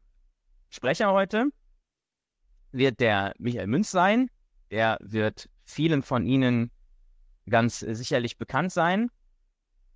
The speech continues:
Und, ähm, genau, heute werden wir ganz einfach das, äh, ohne große Vorrede machen. Zunächst mal ein Hallo, äh, Michael. Ich darf dich begrüßen. Ich hoffe, du bist da.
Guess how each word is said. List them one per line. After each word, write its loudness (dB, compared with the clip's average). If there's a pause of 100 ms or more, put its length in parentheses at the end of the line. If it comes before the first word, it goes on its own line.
Und, -2
ähm, -2 (460)
genau, 2 (440)
heute 0
werden 0
wir 2
ganz 0
einfach -2
das, -2
äh, -4 (100)
ohne -2
große -8
Vorrede -2
machen. -2
Zunächst -4
mal 2
ein -4
Hallo, -2
äh, -6
Michael. 2
Ich -16
darf -2
dich -20
begrüßen. -2
Ich -14
hoffe, -6
du -2
bist -6
da. 4